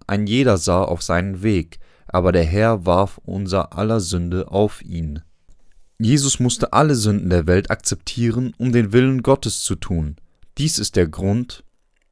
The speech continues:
warum Jesus als Sühneopfer im Aussehen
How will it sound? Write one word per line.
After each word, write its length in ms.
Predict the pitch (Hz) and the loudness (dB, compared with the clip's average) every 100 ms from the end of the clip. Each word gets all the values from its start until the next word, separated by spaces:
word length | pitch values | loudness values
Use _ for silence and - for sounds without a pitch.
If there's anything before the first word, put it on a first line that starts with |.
| _ _ _ - | _ _ _ -6
warum 380 | 95 90 117 123 | 0 2 2 0
Jesus 420 | 104 107 110 - | 2 2 0 -2
als 260 | 92 82 | -2 -4
Sühneopfer 640 | - 131 120 87 - 101 85 | -2 -2 -2 -4 -6 -4 -4
im 240 | 87 85 | -4 -6
Aussehen 760 | - 87 95 - 107 107 113 113 | -6 -4 -2 -2 -4 -2 -2 -6